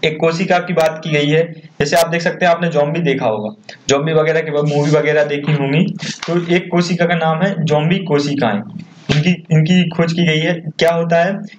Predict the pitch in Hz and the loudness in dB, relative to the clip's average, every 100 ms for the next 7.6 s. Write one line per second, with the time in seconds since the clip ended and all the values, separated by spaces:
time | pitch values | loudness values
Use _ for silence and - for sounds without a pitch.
0 | _ - 156 151 170 185 170 151 147 147 | _ -2 2 4 2 0 -2 0 2 2
1 | 156 170 160 135 151 160 165 151 151 165 | 2 -2 0 0 2 2 0 -2 0 0
2 | 165 147 147 175 147 147 151 147 147 143 | 0 0 0 2 2 2 -2 0 0 0
3 | 143 143 156 165 - - - - 131 170 | 0 0 0 -4 -10 -20 -16 -6 0 2
4 | 208 202 - 143 151 180 180 190 - 156 | 2 0 -6 -4 -2 -2 0 0 0 -2
5 | 156 202 214 - - - 156 170 165 165 | -2 -4 -4 -10 -8 0 2 2 0 -2
6 | 180 214 - - - - 165 170 165 - | 0 0 -2 -8 -16 -6 0 0 0 -4
7 | 123 117 - - 113 104 | -2 -4 -4 -8 -8 -8